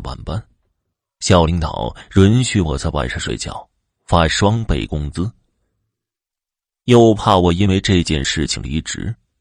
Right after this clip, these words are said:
那就没有看校门的了，还给包了个丰厚的红包。我想过要走，但是找不到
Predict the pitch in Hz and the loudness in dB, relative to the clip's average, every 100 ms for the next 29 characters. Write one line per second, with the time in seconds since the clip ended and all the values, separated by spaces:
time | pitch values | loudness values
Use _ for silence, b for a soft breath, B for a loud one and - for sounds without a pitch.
0 | _ _ 110 92 85 80 90 - 110 113 | _ _ 2 2 2 -2 -4 -2 -4 -4
1 | - - - 80 - - - _ _ _ | -4 -8 -10 -10 -10 -12 -18 _ _ _
2 | B B - 92 90 78 - 95 110 110 | B B -2 0 0 -2 -4 0 0 0
3 | 82 - - 104 123 143 131 76 58 64 | -2 -6 -2 0 0 -2 -4 -4 -4 -8
4 | - 50 - 95 - _ _ _ _ _ | -10 -10 -8 -8 -10 _ _ _ _ _
5 | _ _ _ - _ _ _ _ _ _ | _ _ _ -20 _ _ _ _ _ _
6 | _ 101 98 87 76 76 69 - - - | _ 2 4 2 -2 -6 -6 -10 -14 -18
7 | _ _ _ _ _ _ - 175 175 165 | _ _ _ _ _ _ -2 0 0 -2
8 | 73 - 90 90 - | -4 -6 -6 -4 -6